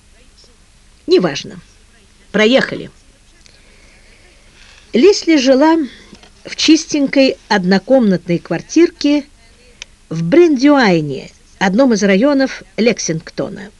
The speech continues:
Проводив её до подъезда, Оливер нерешительно пробормотал: «Лесли, я понимаю, что ваше агентство почти ничего с меня не имеет.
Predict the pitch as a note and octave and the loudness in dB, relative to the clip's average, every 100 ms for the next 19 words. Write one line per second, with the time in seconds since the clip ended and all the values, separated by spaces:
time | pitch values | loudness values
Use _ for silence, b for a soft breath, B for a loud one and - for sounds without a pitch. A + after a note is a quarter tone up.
0 | _ _ _ _ b b b b b b | _ _ _ _ b b b b b b
1 | - - A#3 D4 G4+ F#4 D4 E4+ C4+ C4+ | -8 0 2 4 4 4 4 2 0 -2
2 | A#3+ C4+ F4+ F#3+ D#3 - C#4 D4 C4+ A3+ | -2 0 0 0 -6 -2 0 2 2 0
3 | A#3 G#3+ - C4+ A3+ A3+ G#3+ F#3+ G#3 G3+ | 0 0 -2 -2 -2 -2 -4 -2 0 0
4 | F#3 D#3+ - - - _ _ _ _ _ | -2 -6 -12 -16 -20 _ _ _ _ _
5 | _ _ _ G3+ B3 A#3 - A2 - _ | _ _ _ 0 2 2 -4 -12 -14 _
6 | _ _ _ _ _ _ F#3 A3+ A3+ A#3 | _ _ _ _ _ _ -2 -2 0 0
7 | C4 C4 F#3+ - F#3+ G#3 A3 G3+ A#3+ C#4+ | 0 0 -2 -4 -2 -2 -2 -2 0 -2
8 | - - - - _ _ _ _ _ _ | -4 -12 -16 -16 _ _ _ _ _ _
9 | _ - - - E4+ D4 - C#4+ D#4 C4+ | _ -4 -2 2 2 2 0 -2 -2 -2
10 | B3+ C4+ B3 A#3+ F#3+ D3+ - | 0 0 2 2 0 -2 -6